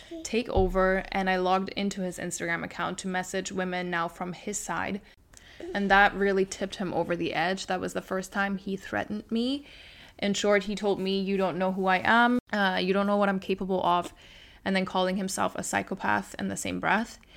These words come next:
My labor was forty-four hours total, I think, and even then I felt alone. He left twice to go to work for a few hours,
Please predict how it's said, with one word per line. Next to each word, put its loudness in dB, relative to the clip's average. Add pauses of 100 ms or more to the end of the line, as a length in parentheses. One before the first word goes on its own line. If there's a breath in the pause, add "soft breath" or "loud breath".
(360)
My 4
labor 4
was 2
forty-four -2
hours 2
total, -2
I 0
think, -4
and -2
even 0
then 4
I 0
felt -2
alone. 0
He -2
left 0
twice -2
to -4
go 0
to -2
work -2
for -2
a 0
few -2
hours, 0